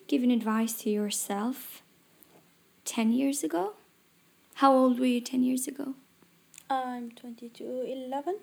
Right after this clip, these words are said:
Speaker 1: Hmm. What would you say to yourself?
Speaker 2: Eleven. You know,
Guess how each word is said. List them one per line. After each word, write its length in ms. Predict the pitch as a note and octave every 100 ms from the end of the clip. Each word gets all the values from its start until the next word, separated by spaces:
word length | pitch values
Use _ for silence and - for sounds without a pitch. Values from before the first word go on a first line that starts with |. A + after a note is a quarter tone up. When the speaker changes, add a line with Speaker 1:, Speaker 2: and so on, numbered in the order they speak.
| - _ _ -
Speaker 1:
Hmm. 280 | B3 A#3 A#3 - - -
What 160 | C#4+ D4
would 160 | C#4+
you 60 | C#4
say 260 | - B3 A#3
to 180 | -
yourself? 600 | B3+ A#3 - - - - - _ _ _ _ _ _ _
Speaker 2:
Eleven. 480 | - - - B3+ B3 - _ _ - _ _ _ _ _ _ _ _ _ _ _ _ _ _ _ _ _ _ _ _ _ _ _ _ _
You 120 | C#4+
know, 120 | F4